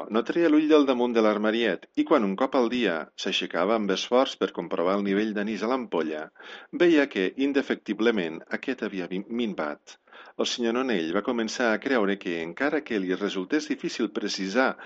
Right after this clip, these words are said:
com i per què, hi havia una relació directa entre el nivell de líquid de l'ampolla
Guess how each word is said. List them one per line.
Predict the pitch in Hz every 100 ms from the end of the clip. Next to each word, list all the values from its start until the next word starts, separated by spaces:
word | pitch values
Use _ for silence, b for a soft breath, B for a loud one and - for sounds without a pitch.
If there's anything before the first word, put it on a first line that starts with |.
| B B
com | - 190 123 -
i | 147
per | 95 85
què, | - 87 80 -
hi | 165
havia | 170 170 139
una | 101
relació | 98 92 - 139
directa | 127 95 - 92
entre | 87 - 90
el |
nivell | 85 90 135 165
de | 123
líquid | 160 - 95
de | 127
l'ampolla | 139 104 95 80 82